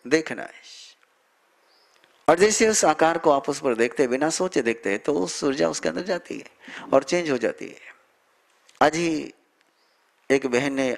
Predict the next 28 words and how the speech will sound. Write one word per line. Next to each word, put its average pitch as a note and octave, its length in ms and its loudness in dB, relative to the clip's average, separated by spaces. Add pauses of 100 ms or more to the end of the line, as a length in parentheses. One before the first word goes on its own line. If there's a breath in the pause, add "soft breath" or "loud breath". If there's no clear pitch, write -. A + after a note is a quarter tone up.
अपना B2+ 220 -2
फीडबैक C3+ 380 -2
लिखा D3 220 -8
है - 100 -12 (760)
कि C3+ 60 0
जो C3+ 120 4
प्रयोग C#3+ 260 0
उसको D3 200 -4
दिए C#3 240 -2
थे, F2+ 180 -6 (560 soft breath)
उसने C3+ 220 0
उसके C#3+ 160 -2
बच्चे C3 180 -2
पर D3 160 -2
करे - 220 -8 (1400)
और D3+ 60 6
उसने A3+ 200 2
लिखा B3+ 240 2
है A#3+ 180 -2 (1500)
कि E3+ 80 6
बच्चा F#3+ 220 2
पढ़ता G#3+ 260 4
नहीं G3 140 -2
था, E3+ 100 4
बच्चा D3 200 4
सुनता G#3+ 340 2
नहीं C#3+ 180 -4
था, - 160 -16